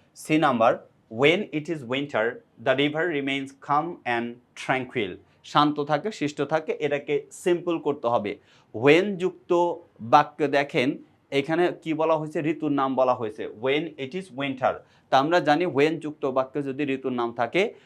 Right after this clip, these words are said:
তাহলে তার পূর্বে in ব্যবহার করতে হয়, in plus ঋতুর নাম। তাহলে আমরা কি করব?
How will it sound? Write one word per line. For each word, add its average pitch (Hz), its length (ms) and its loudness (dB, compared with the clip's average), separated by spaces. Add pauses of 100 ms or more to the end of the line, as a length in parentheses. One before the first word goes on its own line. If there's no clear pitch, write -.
(120)
তাহলে 131 160 -2
তার 147 160 6
পূর্বে 160 320 -4
in 190 300 0
ব্যবহার 143 260 4
করতে 127 200 -4
হয়, 175 260 2
in 220 200 -2
plus 139 460 4
ঋতুর 147 240 2
নাম। 110 300 -4
তাহলে 139 180 2
আমরা 143 160 -2
কি 139 180 -8
করব? 139 440 2